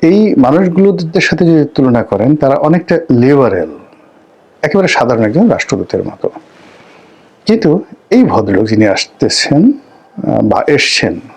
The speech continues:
আহ, সেটা হলো ব্রেন্ট ক্রিস্টেন সেন। তার ভিতরে যে লিডারশিপ কোয়ালিটিটা, ব্যক্তিত্বটা, লেখাপড়া এবং বাংলাদেশ সম্পর্কে তার যে স্টাডি, এটা অতীতের যে কোনো রাষ্ট্রদূতের চাইতে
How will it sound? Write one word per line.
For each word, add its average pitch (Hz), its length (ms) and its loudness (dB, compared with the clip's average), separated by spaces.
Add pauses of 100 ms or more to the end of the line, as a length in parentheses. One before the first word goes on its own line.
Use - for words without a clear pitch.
(240)
আহ, 123 240 -8
সেটা - 260 -2
হলো 113 220 2
ব্রেন্ট 113 340 -2
ক্রিস্টেন 151 480 0 (180)
সেন। 135 400 0 (1600)
তার 170 280 2 (200)
ভিতরে 143 280 0
যে 156 100 2
লিডারশিপ 135 540 0
কোয়ালিটিটা, 101 800 -2 (520)
ব্যক্তিত্বটা, 151 880 -2
লেখাপড়া 120 580 0
এবং 151 280 2
বাংলাদেশ 123 320 2
সম্পর্কে 131 340 0
তার 113 240 0
যে 113 120 0
স্টাডি, 110 500 0 (960)
এটা 202 220 0
অতীতের 147 460 0
যে 143 220 0
কোনো 220 480 2 (540)
রাষ্ট্রদূতের 120 580 0
চাইতে 107 400 -2